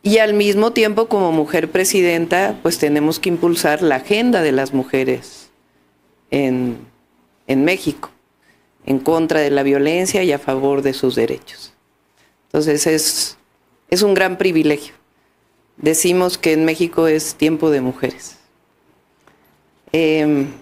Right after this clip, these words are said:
ahora lo digo en inglés, a ver si me sale. <laughs> It's a symbol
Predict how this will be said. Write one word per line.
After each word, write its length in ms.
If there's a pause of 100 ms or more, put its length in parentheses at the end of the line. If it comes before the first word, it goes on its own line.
(180)
ahora 160
lo 100
digo 160
en 80
inglés, 340 (420)
a 40
ver 100
si 120
me 120
sale. 320 (1040)
<laughs> 140 (1040)
It's 200
a 80
symbol 500